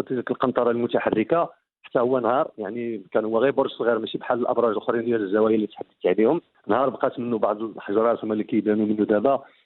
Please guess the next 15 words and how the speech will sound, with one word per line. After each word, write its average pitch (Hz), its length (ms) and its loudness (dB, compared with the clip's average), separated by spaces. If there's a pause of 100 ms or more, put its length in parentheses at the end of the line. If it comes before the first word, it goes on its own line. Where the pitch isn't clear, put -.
(160)
الناس 110 160 0
اللي 117 120 0
ما، 107 220 0
ما 98 160 0
غاي-، 104 420 0
شي - 140 0
ولاد 104 220 2
الاختصاص 107 720 -4
ما 107 80 2
غيفهموش 104 480 2
هذيك - 640 -4
الحجرات 101 360 -2
ما 104 140 0
شنو 110 160 -6
كيديروا، 104 480 2